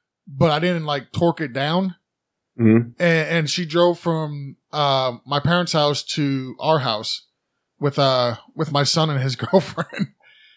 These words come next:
Speaker 1: And
Speaker 2: Oh,
Speaker 1: I, I ain't gonna lie, I was fucking terrified. I told her, "Where are you at?" She's like, "Well, I'm almost home."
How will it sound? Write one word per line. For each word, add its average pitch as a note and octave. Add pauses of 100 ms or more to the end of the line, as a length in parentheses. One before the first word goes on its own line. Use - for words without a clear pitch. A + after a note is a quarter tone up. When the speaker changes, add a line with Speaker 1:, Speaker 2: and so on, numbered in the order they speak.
(160)
Speaker 1:
And D#3+
Speaker 2:
Oh, G#2
Speaker 1:
I, F3+
I -
ain't F#3+
gonna E3+
lie, D#3+
I E3+
was F#3
fucking E3
terrified. D#3
I -
told D3+
her, C#3+
"Where E3+
are F#3
you E3+
at?" C#3
She's -
like, C#3
"Well, D#3
I'm F3+
almost F#3+
home." C#3